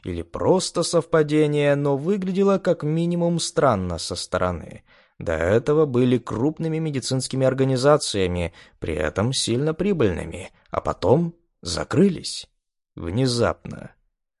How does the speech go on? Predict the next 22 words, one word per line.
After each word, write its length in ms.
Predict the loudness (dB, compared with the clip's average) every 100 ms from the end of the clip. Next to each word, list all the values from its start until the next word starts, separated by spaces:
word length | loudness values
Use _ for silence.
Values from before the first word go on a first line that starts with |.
| _
По 80 | -14
поводу 360 | 0 2 4 6
этого 360 | 6 6 4
я 160 | 6 6
пытался 520 | 2 2 2 4 2
поговорить 460 | -2 0 4 4 0
с 80 | 2
Грегом, 580 | 6 6 6 2 -2
но 120 | -4 -4
тот 240 | -6 -4
лишь 180 | -4 -2
отмахивался, 880 | -2 0 0 0 -2 -4 -4 -6 -8
что 240 | -6 -8
всё, 260 | -4 -2 -2
что 200 | -2 -6
происходит 640 | -4 -4 -4 -6 -6 -6
в 40 |
мире, 440 | -4 -2 0 0 -2 -8 -20 -12
меня 460 | -6 -4 -2 0
не 140 | 0 0
должно 480 | 0 0 -2 -2
волновать. 720 | 2 2 2 0 2 2 0